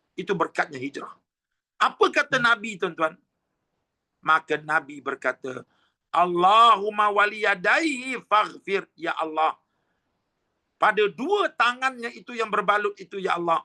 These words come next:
Speaker 1: ampunkan dosa dia." Artinya, Allah Ta'ala telah ampunkan segala dosa-dosanya. Cuma dua tangannya itu Allah Ta'ala tak baiki sebab dia rosakkan sendiri. Maka Nabi kata,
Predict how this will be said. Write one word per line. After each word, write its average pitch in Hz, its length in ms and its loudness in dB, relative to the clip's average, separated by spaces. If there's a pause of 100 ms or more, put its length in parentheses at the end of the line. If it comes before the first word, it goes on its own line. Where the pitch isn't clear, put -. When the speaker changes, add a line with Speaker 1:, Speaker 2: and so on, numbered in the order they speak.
(160)
Speaker 1:
ampunkan 151 720 -8
dosa - 400 -8
dia." - 160 -8 (440)
Artinya, 185 540 -2 (540)
Allah 202 280 4
Ta'ala 170 400 0
telah 165 320 -4
ampunkan 165 800 -4
segala 156 420 -2
dosa-dosanya. 151 880 0 (560)
Cuma 277 400 4
dua 240 320 0
tangannya 220 560 0
itu 202 160 -16 (160)
Allah 208 240 0
Ta'ala 202 320 0
tak 190 240 -6
baiki 196 480 -6 (240)
sebab 190 320 -2
dia 196 160 -2
rosakkan 185 480 -2
sendiri. 170 400 -6 (320)
Maka 170 160 -2
Nabi 156 320 -2
kata, 156 320 -6